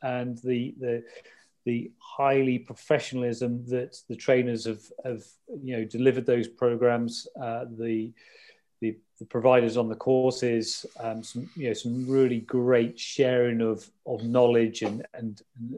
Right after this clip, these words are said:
and willingness to, to, to collaborate and share was, has been fantastic.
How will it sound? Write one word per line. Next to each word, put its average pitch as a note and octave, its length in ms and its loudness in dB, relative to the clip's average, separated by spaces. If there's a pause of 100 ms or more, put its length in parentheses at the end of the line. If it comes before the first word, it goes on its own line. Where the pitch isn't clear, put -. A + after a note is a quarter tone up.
(400)
and A#2 320 -2
willingness A#2+ 680 2
to, A2 140 -4
to, A2+ 320 -4
to A2+ 220 -6
collaborate A2+ 480 2
and G2+ 120 -10
share A#2+ 300 -2
was, A2 240 -4 (100)
has C3 140 -8
been A2+ 180 -6
fantastic. A2 680 -6